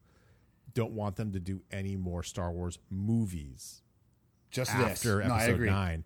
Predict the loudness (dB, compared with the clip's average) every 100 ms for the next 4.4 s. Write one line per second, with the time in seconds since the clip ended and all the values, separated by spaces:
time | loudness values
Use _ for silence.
0 | -8 -4 -2 0 0 0 -2 -4 -2 -2
1 | -2 -2 0 0 0 -4 -14 _ 2 2
2 | 2 -2 -4 -2 2 2 0 -8 _ _
3 | _ -20 _ -6 -2 2 2 2 2 2
4 | 0 0 -4